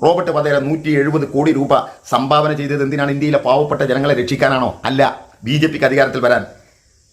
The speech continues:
അദ്ദേഹത്തിന്റെ ഭാര്യയുടെ പേരാണ് പ്രിയങ്ക. ആ പ്രിയങ്ക ഇവിടെ നൂറ്റി എഴുപത് കോടി സംഭാവന കൊടുത്തു എന്ന് പറഞ്ഞല്ലോ ബി ജെ പിക്ക്. വയനാട് എന്ന് പറയുന്ന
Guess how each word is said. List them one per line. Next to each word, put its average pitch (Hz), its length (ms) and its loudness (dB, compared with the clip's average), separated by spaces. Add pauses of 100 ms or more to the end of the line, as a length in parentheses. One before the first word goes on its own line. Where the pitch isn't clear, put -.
(140)
അദ്ദേഹത്തിന്റെ 240 580 2
ഭാര്യയുടെ 202 480 0
പേരാണ് 147 280 0 (100)
പ്രിയങ്ക. 160 320 2 (640)
ആ - 20 2 (100)
പ്രിയങ്ക 180 300 -2 (440)
ഇവിടെ 139 240 0
നൂറ്റി 135 260 -4
എഴുപത് 180 200 2 (100)
കോടി 175 220 4 (140)
സംഭാവന 165 320 0
കൊടുത്തു 190 200 -4
എന്ന് 202 120 0
പറഞ്ഞല്ലോ 185 340 0
ബി 139 140 0
ജെ 226 100 4
പിക്ക്. - 160 -10 (760)
വയനാട് 185 520 2 (120)
എന്ന് 220 180 -2
പറയുന്ന 196 260 0